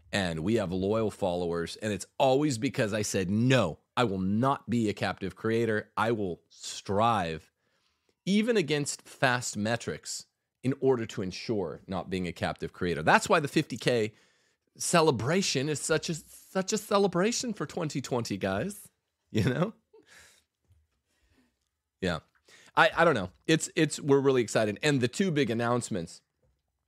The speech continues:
that we're bringing to the table are big. They're genuinely big announcements. I don't, again, I don't, I don't run these publicity stunts. Like, you know, some, some channels are kinda notorious for their publicity stunts.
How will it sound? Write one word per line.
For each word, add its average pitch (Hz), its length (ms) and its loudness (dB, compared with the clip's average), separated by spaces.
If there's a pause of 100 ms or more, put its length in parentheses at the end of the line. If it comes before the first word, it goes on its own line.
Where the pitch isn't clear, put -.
(100)
that 117 120 0
we're 120 140 4
bringing 113 320 2
to 107 140 2
the 98 100 -2
table 87 480 0 (380)
are 104 500 4 (240)
big. 71 380 -6 (240)
They're 110 120 0
genuinely 95 720 0
big 80 220 -6
announcements. 76 760 -10 (480)
I 120 120 4
don't, 113 360 0
again, 95 360 -2
I 92 100 -2
don't, 95 220 -2
I 101 80 -2
don't 101 140 -2
run 98 120 -2
these 92 160 -4
publicity 90 560 -4
stunts. 82 580 -8
Like, 87 200 -8 (240)
you 113 80 -6
know, 85 100 -6
some, 85 300 -6 (160)
some 107 180 -6
channels 82 400 -6
are 85 60 -8
kinda 85 240 -10
notorious 85 500 -6
for 82 140 -8
their 82 100 -6
publicity 80 560 -8
stunts. - 480 -10